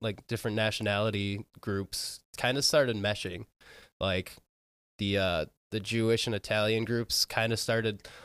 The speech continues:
it, it wasn't very, like, amicable. Like, it was very limited numbers of different groups,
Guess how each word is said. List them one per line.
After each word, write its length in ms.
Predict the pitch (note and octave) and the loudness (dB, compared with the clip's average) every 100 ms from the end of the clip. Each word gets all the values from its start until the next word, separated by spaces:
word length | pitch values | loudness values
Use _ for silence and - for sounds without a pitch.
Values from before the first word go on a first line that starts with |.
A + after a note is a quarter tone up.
| - _ _ | -20 _ _
it, 180 | D3+ D#3 - | -4 -2 2
it 80 | |
wasn't 400 | F#3 A3 F#3 D#3+ - _ _ _ _ _ - | 4 4 4 0 -2 _ _ _ _ _ -16
very, 280 | A#2 C3 B2+ | -2 2 2
like, 240 | A2 A2 | 2 0
amicable. 680 | A#2+ B2 A#2+ - G2 F#2+ F2+ | 2 4 2 0 -2 -2 -2
Like, 180 | F#2+ G2 - - - | -4 -6 -8 -20 -2
it 120 | D#3 | 2
was 200 | D#3+ A#2+ | 4 2
very 400 | A#2 C#3 C3 B2 | 2 4 6 4
limited 420 | G#2+ A2+ A2+ G#2 | 2 2 2 0
numbers 380 | A2+ G#2+ G#2 F#2+ | 2 2 0 0
of 140 | G#2 | -2
different 320 | - G#2 A2 G2+ | -4 -4 -4 -2
groups, 380 | G#2+ - - | -4 0 -2